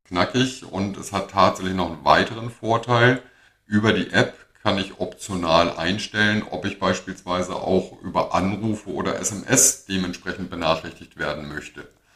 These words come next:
Und das ist gerade für berufstätige, äh, Betroffene dann, äh, ein echtes Plus, gerade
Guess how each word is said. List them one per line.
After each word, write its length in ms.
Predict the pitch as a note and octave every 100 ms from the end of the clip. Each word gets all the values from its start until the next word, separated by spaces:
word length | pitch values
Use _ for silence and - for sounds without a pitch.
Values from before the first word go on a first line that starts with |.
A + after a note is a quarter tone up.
| _ _ - _ _ _ _ _ _ _
Und 200 | - F2 -
das 260 | - F#2 -
ist 180 | C3 -
gerade 300 | A2 A2 A2
für 160 | -
berufstätige, 1300 | A2 F#2+ F#2+ F3+ - - - G#2 F#2 F2+ F2 E2+ F2 E2+
äh, 260 | E2 E2+
Betroffene 680 | E2 E2 - E2+ - F2 G2
dann, 340 | F2 F2 F2 C#2+
äh, 40 |
ein 580 | C#2+ E2+ E2 - D#2+ E2
echtes 360 | - - F#2+ -
Plus, 480 | - G#2 - - -
gerade 520 | F2 F2 F#2 F2+